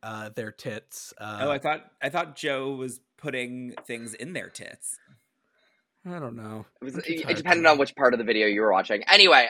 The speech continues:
Speaker 3: um,
Speaker 2: Joe was, Joe was trying to do
Speaker 3: and
Speaker 2: a
Speaker 3: now,
Speaker 2: Dolly.
Speaker 3: and now as a, uh, and now as an extra special moment, Jimbo.
Speaker 1: Who cares?
Speaker 3: As a, I don't remember what they called the things.
Speaker 1: Again,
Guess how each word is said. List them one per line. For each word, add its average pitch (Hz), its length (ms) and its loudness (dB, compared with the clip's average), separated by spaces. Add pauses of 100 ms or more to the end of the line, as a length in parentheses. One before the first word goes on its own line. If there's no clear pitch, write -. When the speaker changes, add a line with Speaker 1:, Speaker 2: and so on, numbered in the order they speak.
Speaker 3:
um, 156 320 6
Speaker 2:
Joe 165 120 0
was, 147 240 -8
Joe 147 260 -4
was 147 140 -8
trying 139 240 -8
to - 60 -10
do - 60 0
Speaker 3:
and 214 120 4
Speaker 2:
a 214 60 2
Speaker 3:
now, 208 180 6
Speaker 2:
Dolly. - 300 -8 (1600)
Speaker 3:
and 196 160 -4
now 190 360 2 (120)
as 170 400 -2 (100)
a, 143 540 -4 (180)
uh, 113 640 -2 (300)
and 165 160 -8
now 165 260 0
as 156 140 -4
an 135 200 -6
extra 165 300 -6
special 135 460 -4
moment, 147 440 -4 (440)
Jimbo. 240 260 2 (1200)
Speaker 1:
Who 196 100 -8
cares? 135 460 -2
Speaker 3:
As 147 180 -2
a, 143 220 2
I 165 60 4
don't 170 100 2
remember 165 200 -2
what 147 80 -2
they 151 100 2
called 127 240 -2
the - 60 -14
things. 117 480 -10 (1400)
Speaker 1:
Again, 147 460 -6